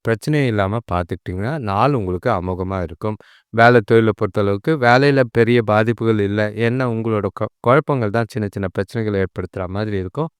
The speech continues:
அதனால எந்த ஒரு பாதிப்பும் இல்ல. உங்களோட செயல்பாடு, திட்டமிட்டு செய்யற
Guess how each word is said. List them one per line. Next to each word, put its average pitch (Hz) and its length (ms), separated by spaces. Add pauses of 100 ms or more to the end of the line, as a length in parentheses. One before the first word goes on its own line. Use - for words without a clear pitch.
(260)
அதனால 143 460
எந்த 117 200
ஒரு 104 180
பாதிப்பும் 101 440
இல்ல. 101 300
உங்களோட 98 360
செயல்பாடு, 127 580 (380)
திட்டமிட்டு 156 440
செய்யற 117 260